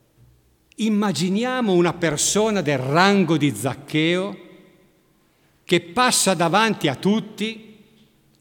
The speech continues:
correndo, sale sopra un albero per vedere qualcuno? Cioè, cerchiamo di immaginare questa scena.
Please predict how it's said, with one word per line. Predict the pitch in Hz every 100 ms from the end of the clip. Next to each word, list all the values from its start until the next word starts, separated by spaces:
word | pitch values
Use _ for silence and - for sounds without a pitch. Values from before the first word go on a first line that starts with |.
| _ -
correndo, | 190 165 165 196 226 220 220 226 - - - - _ _
sale | - - - 226 254 233
sopra | - 202 185
un | 196
albero | 190 214 226 196 220 220 214 - -
per | 180 175
vedere | 165 180 190 165
qualcuno? | 147 - 190 190 143 151 175 - - - _ _ - - _
Cioè, | 170 160 -
cerchiamo | 220 208 247 233
di | 196
immaginare | 185 180 160 160 170 143
questa | 131 120 120
scena. | - 107 95